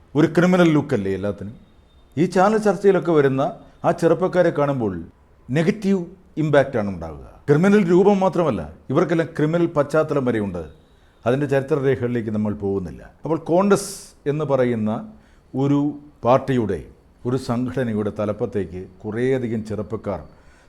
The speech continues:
സത്യസന്ധരായ ചെറുപ്പക്കാർ വരുന്നു എന്ന് പറയുമ്പോൾ ആരാണ് സന്തോഷിക്കാത്തത്? പാലക്കാട് രാഹുൽ മാങ്കൂട്ടത്തിൻ്റെ വിജയം കേരളത്തിൽ ഒരനക്കം സൃഷ്ടിച്ചപ്പോൾ അത്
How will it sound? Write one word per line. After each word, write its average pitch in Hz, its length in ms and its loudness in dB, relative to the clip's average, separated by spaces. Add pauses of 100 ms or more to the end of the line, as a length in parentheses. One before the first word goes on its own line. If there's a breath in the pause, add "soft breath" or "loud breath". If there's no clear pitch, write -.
(140)
സത്യസന്ധരായ 135 640 -2
ചെറുപ്പക്കാർ 104 460 -6
വരുന്നു 101 280 -4
എന്ന് 95 140 -8
പറയുമ്പോൾ 90 380 -8 (400)
ആരാണ് 104 320 -4
സന്തോഷിക്കാത്തത്? 92 640 -10 (280)
പാലക്കാട് 143 520 4 (340)
രാഹുൽ 131 300 4
മാങ്കൂട്ടത്തിൻ്റെ 123 560 -2
വിജയം 107 300 -2 (520)
കേരളത്തിൽ 156 460 2 (260)
ഒരനക്കം 135 420 0 (100)
സൃഷ്ടിച്ചപ്പോൾ 85 500 -10 (680)
അത് 160 220 2